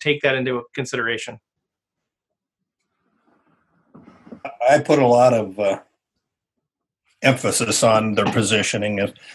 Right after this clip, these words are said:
Speaker 2: if they're under the gun or under the gun plus one, I'm, I'm thinking there's somewhat decent strength, and, uh, I'm gonna be a lot more conservative. I'm gonna set mine, or I'm just gonna call, most likely.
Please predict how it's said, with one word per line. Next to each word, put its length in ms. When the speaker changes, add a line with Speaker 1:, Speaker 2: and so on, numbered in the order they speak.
Speaker 2:
if 140
they're 200
under 160
the 100
gun 240
or 60
under 140
the 80
gun 180
plus 300
one, 360
I'm, 420
I'm 160
thinking 300
there's 160
somewhat 400
decent 320
strength, 480
and, 400
uh, 340
I'm 200
gonna 180
be 120
a 60
lot 240
more 160
conservative. 680
I'm 160
gonna 260
set 280
mine, 280
or 80
I'm 160
just 220
gonna 220
call, 500
most 260
likely. 440